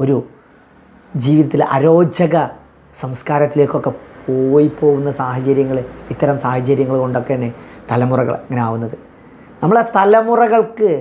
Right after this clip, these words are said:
ഇന്നത്തെ യങ് ജനറേഷൻസ് ചിന്തിക്കുന്നത് ഞാൻ എന്തോ ആണ് എന്നും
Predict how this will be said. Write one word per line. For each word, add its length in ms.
ഇന്നത്തെ 320
യങ് 240
ജനറേഷൻസ് 1040
ചിന്തിക്കുന്നത് 560
ഞാൻ 400
എന്തോ 600
ആണ് 400
എന്നും 260